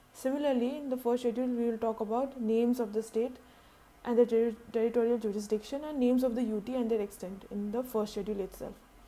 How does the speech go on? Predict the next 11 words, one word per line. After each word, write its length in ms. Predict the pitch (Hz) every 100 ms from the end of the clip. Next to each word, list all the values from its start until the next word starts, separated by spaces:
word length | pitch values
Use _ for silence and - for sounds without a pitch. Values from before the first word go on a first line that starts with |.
| - - - - - 214
Now, 120 | 262 269
after 320 | 254 254 269 294
the 140 | 311
state 260 | 302 247 247
and 280 | 254 247 226
union 300 | 233 262 262
and 100 | 254
the 80 | 254
state 320 | 240 226 226
is 300 | 233 220 - - -
covered, 480 | 214 180 196 247